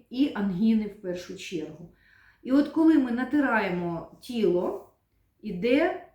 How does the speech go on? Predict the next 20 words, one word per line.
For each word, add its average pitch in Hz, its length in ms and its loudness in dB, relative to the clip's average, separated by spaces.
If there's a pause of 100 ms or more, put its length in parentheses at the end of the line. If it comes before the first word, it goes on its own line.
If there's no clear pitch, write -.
(100)
охолодження 226 880 0
його. 170 580 -6
Ви 220 100 -4
прямо 226 520 0
відчуваєте 214 920 -2
прохолоду 202 760 -4
м'яти. 165 480 -4 (840)
Таким 185 280 -8
чином 381 400 2
температура 220 680 -6
стабілізується. 190 1000 -6
Це - 240 -2
перше. - 540 -10 (180)
Друге, 208 580 0 (440)
для 202 120 -8
того, 392 280 2
щоб - 320 0
температура 233 580 -2
не 220 200 0
піднімалася, 294 920 0